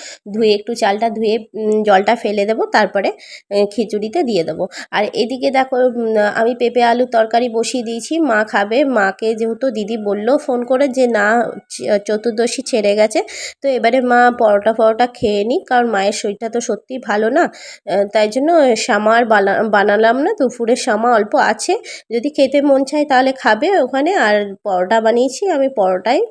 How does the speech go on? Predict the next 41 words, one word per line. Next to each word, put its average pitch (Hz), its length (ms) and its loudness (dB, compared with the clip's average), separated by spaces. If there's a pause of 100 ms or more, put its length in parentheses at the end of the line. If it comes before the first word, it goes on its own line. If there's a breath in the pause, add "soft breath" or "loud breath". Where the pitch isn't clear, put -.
উম, 208 200 -4 (240)
দিয়ে 185 200 -4
দেবো। 170 160 -4
আর 180 140 4
এদিকে 220 220 -2
দেখো, 226 220 -2
বরের 214 260 -2
জন্য, 226 200 -2 (220)
আমাদের 208 360 -2
জন্য 220 200 -2
আলু 202 240 2
ভাজাও 208 340 2
হচ্ছে, 220 280 -2 (400 loud breath)
আর 233 120 0
অল্প 214 320 0
করেই 294 220 2
আলুটা 240 340 4
ভেজেছি, 214 400 0
কারণ 233 220 2
আমরা 247 220 2
পেঁপে 247 260 0
আলু 254 280 6
খাই, 277 260 4
তাই 240 180 2
জন্য 254 220 -2
খেয়ে - 160 2
নেবো। 220 160 0
আর 220 140 4 (100)
বর 202 240 4
তো 226 80 -8
খেতে 240 260 -8
পারে 262 220 4
না, 214 160 0
তাই 202 180 0
জন্য 240 160 -2
ওর 247 140 0
জন্য 220 200 -4
আলু 214 220 0
ভাজাটা 226 380 -2
করে 208 220 0
দিচ্ছি। 185 280 -6